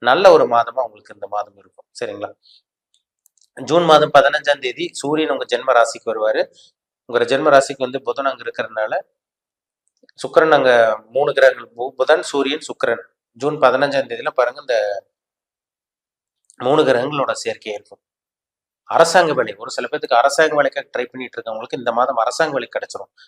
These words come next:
அரசாங்க வேலைக்காக காத்துட்டு இருக்கவங்களுக்கு அரசாங்க வேலை கிடைக்கக்கூடிய அந்த வாய்ப்பு இந்த மாதம் உங்களுக்கு அருமையா இருக்கு, நல்லா இருக்குங்க இந்த மாதம், சரிங்களா? முயற்சி, நீங்க எடுத்து வைக்கிற ஒவ்வொரு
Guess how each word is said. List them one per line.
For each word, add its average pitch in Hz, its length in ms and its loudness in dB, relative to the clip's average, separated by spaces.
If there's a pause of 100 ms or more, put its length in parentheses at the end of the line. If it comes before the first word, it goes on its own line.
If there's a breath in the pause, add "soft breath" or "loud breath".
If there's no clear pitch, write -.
(120)
அரசாங்க 156 340 2
வேலைக்காக 143 400 0
காத்துட்டு 135 320 4
இருக்கவங்களுக்கு 127 480 -4
அரசாங்க 143 340 -2
வேலை 127 160 -4
கிடைக்கக்கூடிய 120 480 -8 (340 loud breath)
அந்த 110 100 -4 (100)
வாய்ப்பு 147 360 2
இந்த 117 200 -6
மாதம் 120 180 -2
உங்களுக்கு 107 260 -8
அருமையா 117 300 -12
இருக்கு, - 200 -20 (2250)
நல்லா 160 200 6
இருக்குங்க 120 300 -2
இந்த 104 140 -6
மாதம், 101 260 -4
சரிங்களா? 101 360 -10
முயற்சி, 170 380 2
நீங்க 113 160 -8
எடுத்து 160 180 -10
வைக்கிற 127 240 -4
ஒவ்வொரு 185 260 4